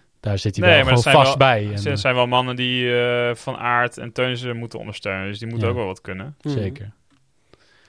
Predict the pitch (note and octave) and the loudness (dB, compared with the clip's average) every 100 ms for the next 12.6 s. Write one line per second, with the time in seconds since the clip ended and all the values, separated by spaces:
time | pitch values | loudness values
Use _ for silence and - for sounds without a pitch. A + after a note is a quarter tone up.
0 | _ - C#3+ A#2+ - G#2 G2+ C3+ G#2 G#2+ | _ -2 2 2 0 -4 -4 -4 -4 -4
1 | G2 G2 F#2+ G2+ C#3+ D#3 C#3 B2+ D#3 G#2 | -4 -4 -6 -6 -4 -4 -2 -2 0 -2
2 | G2+ C3+ C3+ - _ _ _ _ _ _ | -4 -6 -10 -12 _ _ _ _ _ _
3 | _ _ _ _ - C#3+ - - - D#3 | _ _ _ _ 0 2 0 -6 -6 -4
4 | D3+ - D3 C#3+ C#3+ C#3+ C#3+ C3 C3+ B2+ | -4 -8 -6 -2 0 2 2 0 0 0
5 | B2+ B2 A#2+ A#2 A2+ A2+ - A2+ A2 A2 | -2 -4 -4 -2 -2 -4 -4 -4 -4 -6
6 | - _ _ _ A#2+ A#2 _ - A2+ A#2+ | -16 _ _ _ -12 -12 _ -14 -8 -6
7 | B2 G#2+ A#2 B2 - A2 A2+ A2 A2 _ | -6 -6 -6 -6 -10 -10 -8 -6 -8 _
8 | _ _ _ _ - A#2 A2+ A#2 A#2 A#2 | _ _ _ _ -8 -6 -4 -2 -2 -2
9 | A#2 A2 G2+ G2 G2+ G#2 A2+ B2 - A#2+ | -8 -8 -10 -8 -8 -2 0 0 -2 -10
10 | - A#2+ A#2+ A#2 A2 A#2 B2 B2 A#2 A2 | -2 2 2 0 -2 -2 -4 -6 -2 0
11 | A2 G#2+ G#2 - A#2 - _ - - - | 0 -2 -4 -6 -14 -16 _ -20 -16 -14
12 | A#2+ - A#2 A#2 A#2 B2+ | -12 -10 -6 -6 -8 -10